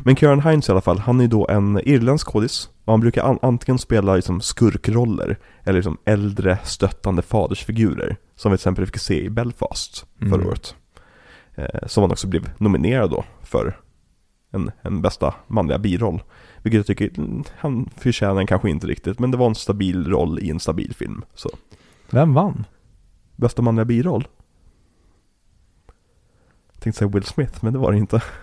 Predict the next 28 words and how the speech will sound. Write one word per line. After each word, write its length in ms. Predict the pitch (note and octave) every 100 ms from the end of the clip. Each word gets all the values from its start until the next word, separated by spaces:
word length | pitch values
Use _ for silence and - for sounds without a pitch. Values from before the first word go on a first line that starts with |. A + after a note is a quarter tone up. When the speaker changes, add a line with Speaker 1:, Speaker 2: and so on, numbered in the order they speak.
| - _ -
Speaker 2:
Nej, 120 | C#3+
det 100 | C3
är 80 | C3
den, 160 | E3+ C#3+
jag, 220 | A#2+ A2
jag 260 | - A#2 G#2+
minns 340 | A2 F3+ A3+
typ 160 | - G2
inte 140 | G2
vilka 200 | G2 G2
som 180 | G2 F#2+
vann, 280 | A#2+ F3+ F#2+
och 60 | G#2+
då 60 |
såg 280 | G#2+ D#3 E3
vi 60 | G2
ändå 160 | F#2
galan. 340 | F#2+ F#2+ B2+ A#2+ D3
Speaker 1:
Jo, 300 | G#2 E2+ G#2+ E3
du 160 | A2+
minns 220 | A2 G#2+ -
exakt 460 | - B2 - -
vem 120 | F2
som 180 | F2 G2
vann 260 | F#2+ D#2 F2
biroll. 360 | - - - - - _ -
Speaker 2:
Vem? 280 | B2 G2 E2+ - - - - - _ _ _ _ - _ _ _ _ _ _ _ _ _ _ _ _ _ _ _ _ _ _ _ _ _ _ _ _ _ _ _ -
Åh, 800 | D3 C3+ A#2+ G#2+ G2 D2+ F#2 E2